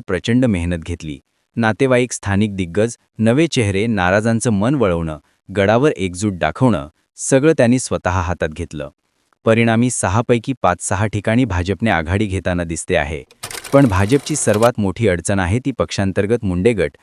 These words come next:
आणि धस गट यांच्यातील समन्वयाचा अभाव. आमदार सुरेश धस व पंकजा मुंडे यांच्यात जवळपास कोणतीही बैठक झाली नाही, रणनीती एकत्र ठरली नाही. त्यामुळे काही प्रभागात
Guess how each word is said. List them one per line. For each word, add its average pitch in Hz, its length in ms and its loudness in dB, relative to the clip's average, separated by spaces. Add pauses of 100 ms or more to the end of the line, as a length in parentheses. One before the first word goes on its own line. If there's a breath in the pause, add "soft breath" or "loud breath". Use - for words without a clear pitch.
(160)
आणि 123 220 2
धस 113 320 2
गट 131 160 2
यांच्यातील 98 500 -2
समन्वयाचा 90 720 -2
अभाव. 71 320 -6 (500)
आमदार 117 340 4
सुरेश 107 400 -2
धस 113 300 0
व 127 60 0
पंकजा 107 420 0
मुंडे 107 380 2 (320)
यांच्यात 120 320 2
जवळपास 127 560 4
कोणतीही 110 420 0
बैठक 104 340 0
झाली 101 300 0
नाही, 98 260 0
रणनीती 98 540 0
एकत्र 98 340 -4
ठरली 92 360 -2
नाही. 76 340 -4 (440)
त्यामुळे 147 300 4
काही 123 260 0
प्रभागात 101 460 2